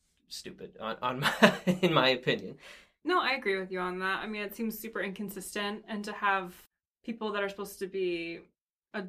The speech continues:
Speaker 2: wise and, you know, full of important decision-making skills are like, "I like it, I don't like it, now I like it again." Like, that just seems childish to me.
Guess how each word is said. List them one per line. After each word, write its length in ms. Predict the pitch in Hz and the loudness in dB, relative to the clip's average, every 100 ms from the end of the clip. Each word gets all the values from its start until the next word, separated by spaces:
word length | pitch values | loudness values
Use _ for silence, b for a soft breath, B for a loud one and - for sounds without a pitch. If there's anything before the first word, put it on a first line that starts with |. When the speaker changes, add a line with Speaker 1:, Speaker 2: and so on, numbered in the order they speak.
| 180 | -4
Speaker 2:
wise 720 | 180 180 175 180 190 202 190 | 4 8 8 8 4 0 -2
and, 540 | 190 180 170 175 180 - - - | -4 -2 -4 -6 -10 -12 -16 -14
you 120 | 214 | -8
know, 300 | 175 175 185 - | -6 -6 -10 -8
full 240 | 196 190 | -4 0
of 400 | 185 175 175 175 - | 0 0 -2 -6 -10
important 520 | 185 214 185 190 180 _ _ _ | -8 -6 -6 -8 -12 _ _ _
decision-making 1040 | - 190 240 240 240 226 220 220 220 214 | -8 0 2 2 0 0 -2 -2 -4 -4
skills 560 | 208 - 214 196 202 190 | -8 -4 0 2 0 0
are 220 | 185 180 | 0 2
like, 560 | 180 180 175 170 _ - _ | 0 0 -2 -4 _ -20 _
"I 120 | 208 | 4
like 200 | 208 196 | 6 2
it, 60 | 190 | 0
I 60 | 185 | -2
don't 240 | 190 185 | -2 -2
like 220 | - - | -4 -6
it, 180 | - - | -6 -6
now 120 | - - | -6 -8
I 40 | |
like 200 | - - | -8 -12
it 60 | - | -14
again." 420 | - 53 62 214 - - | -14 -14 -14 -14 -14 -4
Like, 260 | 196 185 | -4 -2
that 200 | 196 190 | -2 -4
just 220 | 202 190 | -6 -8
seems 500 | - 190 180 180 - - _ - | -6 -6 -6 -8 -14 -20 _ -14
childish 680 | - 190 214 330 - - - | -6 -6 -4 -6 -8 -16 -8
to 140 | - | 0
me. 220 | 339 359 | 2 2